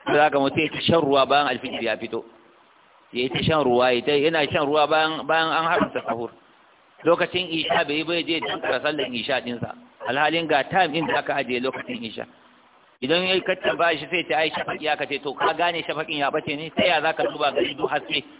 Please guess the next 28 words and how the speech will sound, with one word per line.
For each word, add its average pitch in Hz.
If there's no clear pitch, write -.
duk 156
wutar 165
lantarki?" 143
In 143
ka -
duba 175
yamma 160
ma, 165
ai 170
hasken 175
wutar 180
lantarki 143
za 139
ka 131
gani. 120
Ba 127
wai 147
za 165
ka 143
ga 143
hasken 147
yamman 135
ba 135
ne, 127
ba 123
sai 143
ka 139
gane 135